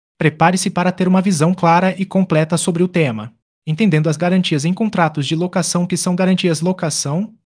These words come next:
As garantias locação são mecanismos que protegem tanto o locador quanto o locatário. Elas servem como uma segurança financeira, assegurando que o locador receba o pagamento do aluguel e que o locatário tenha um espaço seguro para viver.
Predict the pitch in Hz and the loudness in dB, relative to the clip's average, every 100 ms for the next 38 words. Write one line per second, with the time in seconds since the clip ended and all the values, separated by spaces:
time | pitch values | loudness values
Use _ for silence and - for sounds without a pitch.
0 | _ 151 151 208 214 190 175 180 180 180 | _ -4 0 2 2 2 0 0 -2 0
1 | 196 190 185 185 180 180 196 170 165 175 | -2 2 0 2 2 2 2 0 0 -2
2 | - 190 196 196 180 180 180 185 185 185 | -2 -4 -2 0 2 2 2 2 2 0
3 | 175 180 151 151 185 185 180 175 185 - | 0 0 0 2 0 2 0 0 -2 -2
4 | 127 104 110 - _ _ _ 147 147 180 | -2 -4 -8 -14 _ _ _ -2 0 0
5 | 175 180 180 175 175 160 170 170 160 139 | 0 -2 -2 0 0 -2 -2 0 0 0
6 | 151 - 156 135 - 143 123 - _ _ | -4 -2 -2 -2 -2 -2 -2 -8 _ _
7 | 151 156 165 165 156 151 180 160 156 175 | -4 -2 0 0 0 -2 -2 -2 -2 -2
8 | 151 165 202 - 196 214 196 165 143 151 | 0 0 0 -2 -2 0 -2 -2 -2 -2
9 | 180 175 185 190 180 180 180 - 180 196 | -2 0 0 0 0 0 -2 -4 -4 0
10 | 160 156 175 170 170 170 - 175 180 165 | -2 -2 -4 0 -2 -2 -2 0 2 0
11 | - 139 131 - 139 151 139 175 180 160 | -2 -4 -4 -4 -6 -4 -2 -2 -2 -4
12 | 127 117 135 107 120 | -2 -4 -4 -4 -8